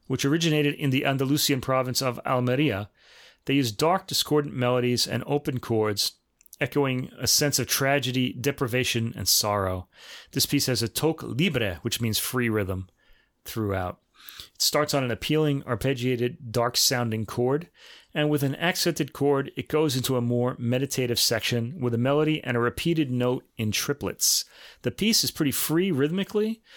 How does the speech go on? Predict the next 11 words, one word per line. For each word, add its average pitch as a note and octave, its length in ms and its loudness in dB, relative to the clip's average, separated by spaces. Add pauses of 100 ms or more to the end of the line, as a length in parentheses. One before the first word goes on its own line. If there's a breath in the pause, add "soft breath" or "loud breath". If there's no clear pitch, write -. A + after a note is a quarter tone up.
(260 loud breath)
yet D3 200 2
the D3 80 -2
melodic F#3+ 360 0
material D#3 380 2
and C#3+ 100 -2
the C3 60 2
repeating D#3 380 0
accompaniment B2+ 580 0
give A2+ 160 0
it A2+ 80 0
shape, - 440 0